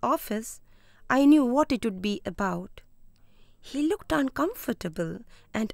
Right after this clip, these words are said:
unhappy. I decided I wasn't going to make it any easier for him, so I looked him straight in the eyes. He looked away and fidgeted with the papers on his desk.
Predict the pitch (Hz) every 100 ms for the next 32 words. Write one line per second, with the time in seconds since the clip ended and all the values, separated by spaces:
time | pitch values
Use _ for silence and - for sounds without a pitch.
0 | - 226 214 208 254 - 160 - - _
1 | _ - - - - - - 311 302 226
2 | 196 208 214 190 190 - 392 269 170 185
3 | 165 165 185 185 190 175 196 196 190 180
4 | 170 170 - 240 240 - 156 151 - 143
5 | 135 - 156 - _ - - - - 160
6 | 170 202 - - - 156 170 170 170 277
7 | - 220 180 214 185 - - - - -
8 | - 160 202 - 208 196 - - 55 -
9 | - - - - - - - - - -
10 | - - 262 262 269 - 254 233 240 277
11 | - - - 277 - 302 - 440 311 220
12 | 220 214 - 277 311 - 190 175 - 190
13 | 190 180 - 202 196 - -